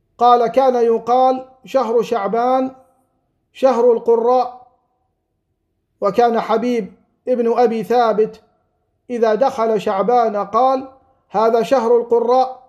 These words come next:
وكان عمرو بن قيس إذا دخل شعبان أغلق حانوته وتفرغ لقراءة القرآن.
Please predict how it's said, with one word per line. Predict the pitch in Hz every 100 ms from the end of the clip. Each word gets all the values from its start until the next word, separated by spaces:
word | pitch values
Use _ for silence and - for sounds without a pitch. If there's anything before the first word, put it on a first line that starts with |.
| _ _ _ _ _ _ _ _ _ -
وكان | 190 233 240
عمرو | 233 220 240 220
بن | 220
قيس | 208 233 240 220 185
إذا | 220 220 208
دخل | 254 254 220 214
شعبان | - 196 196 233 220 214 240 _ _ _ _ -
أغلق | 254 233 226 220 214 220 214 - -
حانوته | 202 220 208 233 269 233 233 208 233 277 - _ _ _ _ _ -
وتفرغ | 208 226 220 247 247 220 214 214 214 -
لقراءة | 214 226 233 226 247 240 214 208
القرآن. | 220 214 220 208 226 226 202